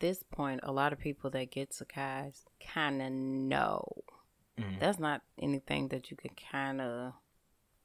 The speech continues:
Speaker 1: walk in and it'll be on the wall somewhere. Well, not here.
Speaker 2: Well, it's not.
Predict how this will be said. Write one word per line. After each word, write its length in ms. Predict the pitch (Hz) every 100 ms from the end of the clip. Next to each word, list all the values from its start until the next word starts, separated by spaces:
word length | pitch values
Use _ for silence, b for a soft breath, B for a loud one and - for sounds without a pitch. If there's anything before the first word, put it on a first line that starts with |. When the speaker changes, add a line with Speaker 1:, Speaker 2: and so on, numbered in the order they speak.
| _ _ -
Speaker 1:
walk 380 | 135 139 139 151
in 320 | 147 143 135
and 280 | 131 127 -
it'll 180 | 135 135
be 240 | 139 131 127
on 160 | 120
the 60 | 123
wall 460 | 120 131 135 -
somewhere. 480 | - - - - - -
Well, 160 | 170
not 260 | 170 185 -
here. 540 | - 180 127 - - 139
Speaker 2:
Well, 260 | 160 143
it's 180 | 151 -
not. 220 | 214 202